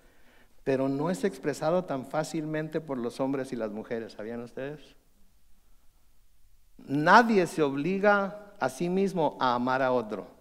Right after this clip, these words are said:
Nadie se obliga a sí mismo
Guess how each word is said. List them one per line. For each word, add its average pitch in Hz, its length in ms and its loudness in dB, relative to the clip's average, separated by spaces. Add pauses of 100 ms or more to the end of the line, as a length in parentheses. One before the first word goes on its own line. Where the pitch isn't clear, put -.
(1300)
Nadie 226 520 10
se 226 120 2
obliga 180 360 4
a 214 40 6
sí 208 220 0
mismo 202 680 2